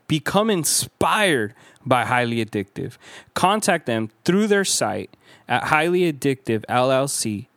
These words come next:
dot com or follow them on Instagram through Highly Addictive L L C.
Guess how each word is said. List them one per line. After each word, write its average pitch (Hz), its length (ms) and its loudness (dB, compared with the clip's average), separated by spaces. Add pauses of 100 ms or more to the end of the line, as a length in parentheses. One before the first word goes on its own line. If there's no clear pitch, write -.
(120)
dot - 300 0
com 110 340 -4 (400)
or 143 160 4
follow 208 360 2
them 120 340 0
on 196 160 2
Instagram 110 640 -4 (320)
through 113 180 0
Highly 139 480 0
Addictive 110 540 -6 (400)
L 101 180 -2
L 95 160 0
C. - 380 -8